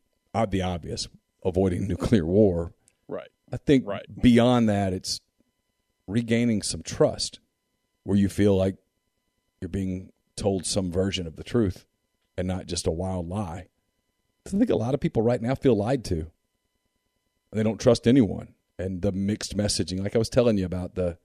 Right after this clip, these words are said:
Speaker 1: it's one of the reasons I think the mask thing needs to go away. Mask, no matter what you think of masks, and I clearly think they're a joke, but no matter what you think of masks, they became politicized.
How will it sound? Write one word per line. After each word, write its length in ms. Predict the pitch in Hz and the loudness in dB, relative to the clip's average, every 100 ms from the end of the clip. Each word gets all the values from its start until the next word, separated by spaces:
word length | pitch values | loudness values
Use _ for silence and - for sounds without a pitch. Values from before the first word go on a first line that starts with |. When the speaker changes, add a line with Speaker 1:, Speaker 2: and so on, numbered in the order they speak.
| _ _ _ _ | _ _ _ _
Speaker 1:
it's 100 | - | 2
one 120 | 156 | 6
of 80 | 175 | 8
the 60 | 156 | 10
reasons 340 | 139 131 120 | 10 8 6
I 60 | 113 | 2
think 260 | - 110 | 2 0
the 80 | - | 2
mask 580 | 101 98 95 95 - - | 2 2 0 -2 -6 -6
thing 220 | - 95 92 | -4 -2 -2
needs 260 | 90 - | -4 -4
to 100 | - | -4
go 140 | 85 87 | -2 -2
away. 520 | 85 87 87 87 87 _ | -4 -4 -4 -6 -10 _
Mask, 480 | 101 117 117 - - _ _ _ _ _ _ - | 0 2 2 -2 -4 _ _ _ _ _ _ 4
no 80 | |
matter 160 | 135 139 | 8 10
what 120 | 156 | 8
you 80 | 170 | 6
think 240 | - 120 | 0 0
of 120 | 104 90 | 0 -2
masks, 380 | 95 85 85 | -2 -2 -6
and 100 | 98 | -4
I 60 | 101 | -4
clearly 300 | - 110 98 | -2 0 0
think 200 | 92 85 | -2 -6
they're 100 | 85 | -6
a 40 | 80 | -4
joke, 340 | 90 78 - - _ _ _ _ _ _ _ _ _ _ _ | -4 -6 -10 -20 _ _ _ _ _ _ _ _ _ _ _
but 100 | - | 2
no 60 | 127 | 6
matter 160 | 127 117 | 10 10
what 160 | 139 | 10
you 80 | 160 | 8
think 260 | - 131 113 | 4 2 2
of 100 | 101 | 2
masks, 560 | 113 101 92 - - - _ _ _ _ _ _ - | 2 2 -2 -4 -8 -14 _ _ _ _ _ _ -4
they 120 | 107 | -2
became 320 | 98 107 110 | -2 0 -2
politicized. 640 | 104 120 147 - - - | 2 2 4 0 -4 -16